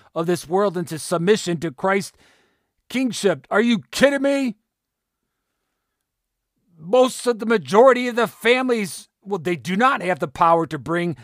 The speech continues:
their family to the kingship of Christ. It's the Spirit of God that draws men. So even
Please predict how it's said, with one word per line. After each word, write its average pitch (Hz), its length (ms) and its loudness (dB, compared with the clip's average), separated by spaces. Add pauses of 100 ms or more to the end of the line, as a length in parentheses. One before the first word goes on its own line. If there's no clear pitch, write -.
(100)
their 151 140 -4
family 170 440 -4
to 170 220 -8
the 160 320 -6 (300)
kingship 175 500 -4
of 165 180 -6
Christ. 180 380 -2
It's 175 140 -8
the 175 80 -8
Spirit 202 460 -2
of 175 100 -4
God 226 300 4
that 185 160 -2
draws 170 320 2
men. 143 380 -6 (1900)
So 196 180 2
even 226 320 -2